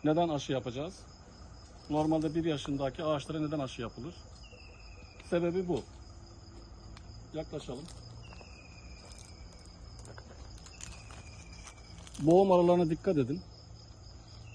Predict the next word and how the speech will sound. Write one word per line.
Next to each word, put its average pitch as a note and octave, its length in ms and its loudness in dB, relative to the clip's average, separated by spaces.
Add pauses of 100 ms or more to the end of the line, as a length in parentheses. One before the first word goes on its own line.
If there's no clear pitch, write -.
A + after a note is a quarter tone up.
(2000)
Şuradan D#3+ 360 8